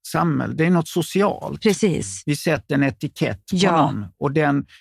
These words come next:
Speaker 1: etiketten, med den följer massa, så att säga, negativa egenskaper ofta, ofta.
Speaker 2: Mm.
Speaker 1: Eh, så, eller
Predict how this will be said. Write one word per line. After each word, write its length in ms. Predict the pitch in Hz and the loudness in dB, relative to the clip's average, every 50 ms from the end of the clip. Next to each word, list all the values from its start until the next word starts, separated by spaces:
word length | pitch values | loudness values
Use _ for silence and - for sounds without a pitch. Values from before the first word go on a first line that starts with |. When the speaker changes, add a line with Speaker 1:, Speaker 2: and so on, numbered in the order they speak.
| - _ _ - 147 | -20 _ _ -2 -2
Speaker 1:
etiketten, 840 | 147 - - _ 156 123 - - 151 139 110 - _ _ - 123 | -2 -2 -2 _ -4 -4 0 0 0 0 0 -2 _ _ -2 0
med 120 | 131 143 135 | 0 2 2
den 160 | 143 135 120 | 2 0 0
följer 580 | - - - 170 151 131 127 120 120 123 120 120 | -2 -2 0 2 2 2 2 0 0 0 2 2
massa, 600 | 120 123 123 110 - - 131 127 120 123 120 117 | 2 0 0 -2 -2 -2 -2 0 0 -2 -4 -6
så 160 | - - 147 | -8 -10 -10
att 80 | 127 | -4
säga, 120 | - 147 135 | -2 0 2
negativa 840 | 131 143 147 139 123 117 113 123 120 113 - - 139 131 113 117 117 | 2 2 2 2 0 0 -2 -2 -2 -4 -2 -4 -2 -2 0 0 0
egenskaper 1040 | 120 135 147 151 135 123 113 117 113 107 - - - - - - 110 - _ - 67 | 0 0 0 0 0 0 -2 -2 -4 -6 -8 -8 -8 -8 -6 -8 -10 -8 _ -2 -2
ofta, 480 | 67 64 - - - - - - 58 | -2 -2 -2 -6 -12 -10 -8 -8 -6
ofta. 600 | - - 135 113 - - - - - - - 117 131 | -2 -2 -4 -4 -4 -8 -10 -12 -8 -6 -6 0 2
Speaker 2:
Mm. 120 | 196 185 175 | 4 6 6
Speaker 1:
Eh, 420 | 165 160 160 160 127 123 120 - | 6 4 4 2 0 -2 -6 -10
så, 180 | 135 - - - - | -10 -12 -14 -14 -8
eller 300 | - 143 143 147 139 110 | -4 0 2 2 2 0